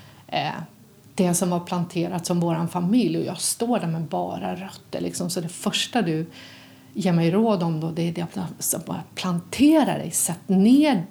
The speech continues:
dig någon annanstans. Det var ju en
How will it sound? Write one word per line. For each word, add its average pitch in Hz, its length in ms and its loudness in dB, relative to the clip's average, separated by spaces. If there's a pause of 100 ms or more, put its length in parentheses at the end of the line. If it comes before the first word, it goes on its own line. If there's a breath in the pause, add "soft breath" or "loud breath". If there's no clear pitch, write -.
dig 180 340 2
någon 180 320 -4
annanstans. 170 1200 -2 (500 loud breath)
Det 175 160 0
var 202 160 0
ju 180 120 -6
en 185 240 -4